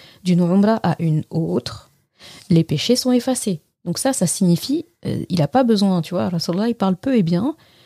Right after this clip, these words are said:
il a pas besoin de préciser, là, ça sous-entend, euh, la prochaine fois. Donc en fait, comme Allah aussi est dans cette perspective de la prochaine fois, eh bien pour la prochaine fois, tu vas pas revenir bredouille. Donc les cadeaux que tu vas amener la prochaine fois,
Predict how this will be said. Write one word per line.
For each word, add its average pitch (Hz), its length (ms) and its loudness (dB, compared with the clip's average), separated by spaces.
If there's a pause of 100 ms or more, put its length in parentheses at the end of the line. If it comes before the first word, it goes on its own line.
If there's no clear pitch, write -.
(120)
il 160 80 2
a 156 60 4
pas 285 140 0
besoin 262 240 2
de 196 80 0
préciser, 202 560 -2 (240)
là, 254 100 2
ça 240 140 2
sous-entend, 190 600 0 (640)
euh, - 80 -2 (100)
la 190 140 2
prochaine 220 320 0
fois. 175 240 -4 (520)
Donc 180 160 -2
en 180 60 4
fait, 262 260 -4
comme 277 220 2
Allah 220 220 0
aussi 202 240 -4
est 202 60 0
dans 175 140 0
cette - 200 -8
perspective - 520 -6
de 160 220 -2 (280)
la 156 100 -10
prochaine 185 340 2
fois, 185 260 -4 (500)
eh 170 80 -2
bien 165 280 -2
pour 240 180 0
la 240 100 2
prochaine 185 340 0
fois, 175 360 -6
tu - 100 -20
vas 143 100 -8
pas 165 100 -4
revenir 160 320 -2
bredouille. 220 420 0 (300)
Donc - 140 -10
les 208 80 2
cadeaux 277 440 0 (120)
que - 80 -12
tu - 120 -8
vas 165 120 -2
amener 175 200 0
la 151 80 -2
prochaine 165 320 -4
fois, - 240 -6